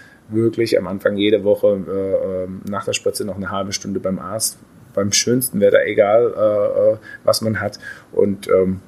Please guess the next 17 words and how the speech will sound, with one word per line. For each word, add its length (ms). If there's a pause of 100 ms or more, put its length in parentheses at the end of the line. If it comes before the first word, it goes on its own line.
muss 220
einfach 280
nur 120
abwarten, 480
äh, 720
ja, 180 (260)
ob 80
man 140
irgendwelche 440 (120)
Überreaktionen, 840
Symptome 580
durch 260
die 80
Spritze, 460 (540)
äh, 500
ähm, 200 (480)
erhält, 600